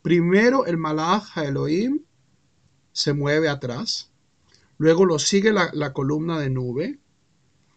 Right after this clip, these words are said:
Luego el mar se parte a través de un viento, eh, oriental de toda la noche. Luego el pueblo cruza. Es decir, si este Malach Elohim es como dice el Ralbag Moshe,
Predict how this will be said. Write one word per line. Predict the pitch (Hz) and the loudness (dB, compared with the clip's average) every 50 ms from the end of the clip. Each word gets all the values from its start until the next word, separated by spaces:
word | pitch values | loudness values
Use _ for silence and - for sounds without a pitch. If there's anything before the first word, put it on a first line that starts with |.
| _ _ _ _ _ _ | _ _ _ _ _ _
Luego | - 147 156 170 180 185 185 196 - 156 | 0 2 4 4 6 6 4 4 4 2
el | 156 151 143 | 0 0 0
mar | 143 151 156 170 185 190 190 | 0 2 2 2 2 0 -2
se | - - 185 165 | -2 -4 -4 -4
parte | - 175 156 151 151 151 - 196 | -2 -2 -2 0 -2 -2 -4 -4
a | 202 196 | -4 -4
través | - 135 131 123 123 123 | -4 -6 -6 -6 -6 -6
de | 135 139 | -6 -6
un | 139 139 | -4 -4
viento, | 131 135 147 147 143 143 143 - 151 143 139 131 - | -4 -2 -2 -2 -4 -6 -6 -8 -6 -6 -6 -8 -8
eh, | 127 117 117 - - 110 110 - - - - | -10 -12 -12 -12 -14 -16 -16 -18 -18 -20 -16
oriental | - 131 131 127 123 120 117 113 - - 135 135 135 143 131 | -10 -8 -6 -6 -6 -6 -8 -10 -8 -6 -4 -4 -4 -4 -6
de | 131 135 | -6 -8
toda | 131 - 147 143 147 147 | -8 -6 -6 -6 -6 -6
la | 135 123 | -6 -6
noche. | 123 123 131 131 - 180 | -8 -8 -8 -6 -4 -4
Luego | 135 131 123 123 135 | -4 -4 -4 -4 -6
el | 131 131 | -6 -6
pueblo | - 131 123 113 113 131 131 | -6 -8 -6 -6 -8 -8 -8
cruza. | - 226 240 208 - - - - _ _ _ _ _ _ _ _ _ _ _ _ _ _ _ _ _ _ _ _ _ _ _ _ _ | -6 -4 -4 -4 -6 -8 -14 -18 _ _ _ _ _ _ _ _ _ _ _ _ _ _ _ _ _ _ _ _ _ _ _ _ _
Es | - 147 147 | -4 -2 0
decir, | 165 165 170 165 151 131 | 0 2 2 2 2 2
si | - - 135 143 | 0 0 2 2
este | 170 196 196 - 262 | 2 2 2 2 0
Malach | 220 202 165 165 170 170 190 | 2 2 2 0 -2 -2 -2
Elohim | 185 170 180 165 147 - | -2 -2 -2 -2 -4 -4
es | - 160 - - | -6 -6 -6 -6
como | - 165 143 131 123 | -6 -6 -6 -6 -6
dice | 127 127 - | -6 -6 -8
el | 139 | -8
Ralbag | 131 123 117 117 123 117 113 | -8 -8 -8 -8 -10 -10 -10
Moshe, | 117 110 113 113 - - - 202 208 180 - 135 | -12 -14 -14 -12 -10 -8 -6 -6 -6 -6 -8 -12